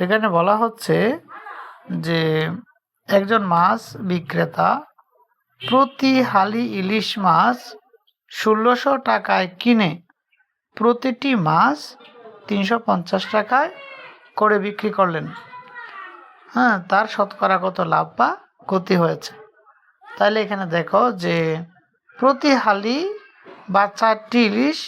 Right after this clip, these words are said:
সে কিনেছে কত টাকা দিয়ে? ষোলোশো টাকা দিয়ে। ঠিক আছে? তাহলে দেখো, তাহলে একটা ইলিশের দাম কম হবে না বেশি হবে? অবশ্যই একটা ইলিশের দাম কম হবে, আর কম হলে ভাগ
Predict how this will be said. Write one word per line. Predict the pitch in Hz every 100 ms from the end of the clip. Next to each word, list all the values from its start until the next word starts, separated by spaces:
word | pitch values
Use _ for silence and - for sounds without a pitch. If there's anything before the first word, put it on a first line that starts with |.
| - _ _ _ -
সে | - 214
কিনেছে | 214 220 233 247
কত | 240 247
টাকা | 254 262 254
দিয়ে? | 233 220 165 156 _ _ _ _
ষোলোশো | - 202 202 196 - 196
টাকা | 175 165 165
দিয়ে। | 147 151 151 _ _ _ _ _ -
ঠিক | 196
আছে? | 247 247 277 170 143 - _ _ _ _
তাহলে | 196 190
দেখো, | 190 185 190
তাহলে | 185 190 190
একটা | 190 - 226
ইলিশের | 226 208 208 233
দাম | 208 233
কম | 220 214 208
হবে | 226 233
না | 226
বেশি | 208 220 226
হবে? | 220 214 202 202 _ _ _ _ _ _
অবশ্যই | 170 180 196 - 220
একটা | 185 185
ইলিশের | 180 185 208 190
দাম | 240 302 370 - _ _ _ -
কম | 214 208
হবে, | 180 170 165
আর | 165
কম | - 180
হলে | 220 240
ভাগ | 175 170